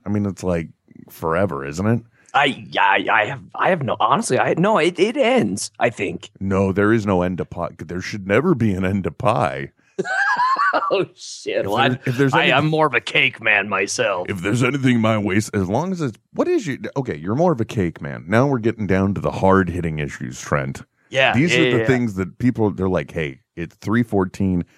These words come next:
Speaker 1: I gotta know." Even though he's more of a cake man, what is the pie of choice of Trent? And if you
Speaker 2: Oh.
Speaker 1: have, you have, my friend, and I'm talking to you, internet listener extraordinaire,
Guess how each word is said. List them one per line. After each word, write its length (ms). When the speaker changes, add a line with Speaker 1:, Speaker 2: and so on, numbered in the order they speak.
Speaker 1:
I 140
gotta 340
know." 440
Even 220
though 140
he's 120
more 240
of 80
a 60
cake 400
man, 300
what 280
is 160
the 100
pie 380
of 160
choice 520
of 140
Trent? 440
And 120
if 140
you 280
Speaker 2:
Oh. 20
Speaker 1:
have, 560
you 380
have, 440
my 200
friend, 560
and 160
I'm 120
talking 320
to 40
you, 440
internet 440
listener 600
extraordinaire, 680